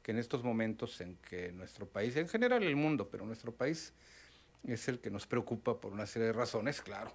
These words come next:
sin dejar de entender que hay una solidaridad internacional a la cual, pues, también debemos de dar respuesta, ¿verdad? Pero no deja de parecerme preocupante, le reitero, que consideremos a estas figuras como ídolos, como figuras a seguir.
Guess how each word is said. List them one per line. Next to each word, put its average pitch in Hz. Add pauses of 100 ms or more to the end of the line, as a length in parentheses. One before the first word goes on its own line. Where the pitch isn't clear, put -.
sin 104
dejar 101
de 110 (600)
entender 139
que -
hay 101
una 110
solidaridad 104
internacional 117
a 95
la 90
cual, 104
pues, -
también 98
debemos 95
de 90 (160)
dar 101
respuesta, 110
¿verdad? 143 (540)
Pero 131
no 165
deja 185
de 170
parecerme 147
preocupante, 123
le 131
reitero, 127
que 117
consideremos 117
a 120
estas 113
figuras 117 (520)
como 107 (300)
ídolos, 110
como 92
figuras 107 (200)
a 113
seguir. 98